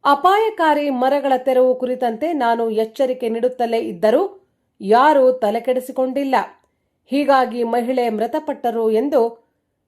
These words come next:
ಸತೀಶ್ ಸೈಲ್ ಬೇಸರ ವ್ಯಕ್ತಪಡಿಸಿದರು. ಕಾರವಾರ ನಗರಸಭಾ ವ್ಯಾಪ್ತಿಯಲ್ಲಿ ಈಗಾಗಲೇ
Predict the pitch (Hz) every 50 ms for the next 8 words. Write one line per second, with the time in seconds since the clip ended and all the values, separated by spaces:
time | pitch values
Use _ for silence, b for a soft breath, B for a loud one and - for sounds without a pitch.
0 | _ _ - - - 311 311 311 330 339 349 339 330 339 311 285 - 269 262 262
1 | 254 254 214 175 175 220 262 285 285 294 285 285 269 277 285 - 285 285 285 262
2 | 277 - 311 - 294 254 208 - - - _ _ _ _ _ _ _ _ _ _
3 | _ _ _ - 320 339 359 392 370 427 440 415 339 320 294 262 277 277 269 -
4 | 269 226 208 269 262 254 247 247 254 254 - - 262 247 240 247 302 330 - -
5 | 247 247 226 240 240 233 208 226 226 262 339 370 -